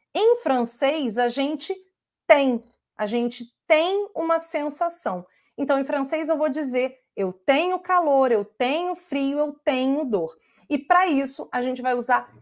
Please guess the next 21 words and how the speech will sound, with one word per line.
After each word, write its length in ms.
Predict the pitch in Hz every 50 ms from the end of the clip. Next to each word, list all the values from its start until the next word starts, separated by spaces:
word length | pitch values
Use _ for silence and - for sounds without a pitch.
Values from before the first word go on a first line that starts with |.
| _ -
essa 400 | 254 285 311 339 339 - - 339
expressão 580 | 302 - - - 294 302 - - - 208 202 202
que 80 | -
tá 120 | - 247 254
aqui, 400 | 269 262 - - 247 247 240 240
que 80 | - -
é 80 | 262 240
o 240 | 247 269 285 294 _ _ _ _ -
j'ai. 640 | 196 190 190 202 214 240 269 254 226 170 151 - _ _ _ _ _ _ _ _ _ - 208 202 -
É 80 | 208 190
o 80 | 190 180
verbo 420 | 170 202 220 233 240 233 214 214
avoir, 560 | 208 196 185 180 185 180 160 151 143 - 180
né? 220 | 202 214 254 285 -
Então, 240 | 240 208 208 214 202
a 40 | 208
gente 160 | 190 208 202
vai 100 | 220 208
fazer 420 | 202 - 233 220 240 277 349 339 - _ _ _ _ _ _ _ _ -
j'ai 500 | 196 196 214 226 254 320 330 349 370 381 370
mal. 500 | 320 311 311 311 277 226 208 208 202 202